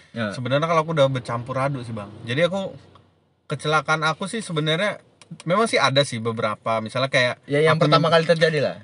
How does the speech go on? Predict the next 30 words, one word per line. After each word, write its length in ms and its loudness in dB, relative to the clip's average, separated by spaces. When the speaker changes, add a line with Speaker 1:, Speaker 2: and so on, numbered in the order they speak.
Speaker 2:
aku 200 -4
nyebrang. 800 0
Nggak, 200 6
yang 120 6
paling 220 4
teringat 360 0
ya 120 4
sampai 120 -2
sekarang. 300 0
Speaker 1:
Heeh. 380 2
Speaker 2:
Kalau 240 4
yang, 200 2
yang 200 2
biasa-biasa 520 4
ada, 400 6
Speaker 1:
Hmm. 240 -2
Speaker 2:
tapi 180 2
aku 140 2
bisa 160 -4
dihitung 320 0
sih. 140 -4
Yang 160 -6
Speaker 1:
Hmm. 40 -6
Speaker 2:
kemarin 320 0
tuh 120 -4
pas 180 0
masih 320 -4
S 120 -8
M 140 -4
A, 220 -2